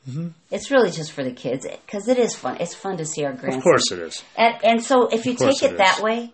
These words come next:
Speaker 2: it's okay.
Speaker 1: Right.
Speaker 2: But if you're getting older, and you obviously are getting older if you're listening to this, because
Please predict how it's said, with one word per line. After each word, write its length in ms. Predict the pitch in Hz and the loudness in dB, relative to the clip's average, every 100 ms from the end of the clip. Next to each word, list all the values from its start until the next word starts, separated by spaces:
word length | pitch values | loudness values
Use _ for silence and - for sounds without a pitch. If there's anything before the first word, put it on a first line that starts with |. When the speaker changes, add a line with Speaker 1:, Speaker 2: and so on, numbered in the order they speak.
| _ | _
Speaker 2:
it's 180 | 196 190 | -10 -6
okay. 460 | 180 - 156 151 208 _ _ _ _ - | -6 -6 -8 -8 -12 _ _ _ _ -12
Speaker 1:
Right. 180 | 139 | -4
Speaker 2:
But 340 | 87 196 - - _ _ _ _ - | 4 4 4 -4 _ _ _ _ -4
if 200 | 196 - | -4 -4
you're 100 | 185 | -8
getting 320 | 175 220 214 196 | 0 0 0 -2
older, 420 | 175 151 151 156 - | -2 -2 -2 -6 -6
and 180 | 160 151 | -6 -4
you 120 | 151 - | -4 -2
obviously 400 | 156 160 160 160 | -2 -2 -4 -4
are 100 | 175 | -4
getting 240 | 175 160 151 | -4 -6 -6
older 180 | 143 139 | -6 -8
if 140 | - | -8
you're 100 | 143 | -8
listening 300 | 165 - 160 | -6 -8 -8
to 120 | 147 | -6
this, 160 | 143 - | -8 -8
because 600 | 160 156 143 139 - | -16 -12 -10 -10 -12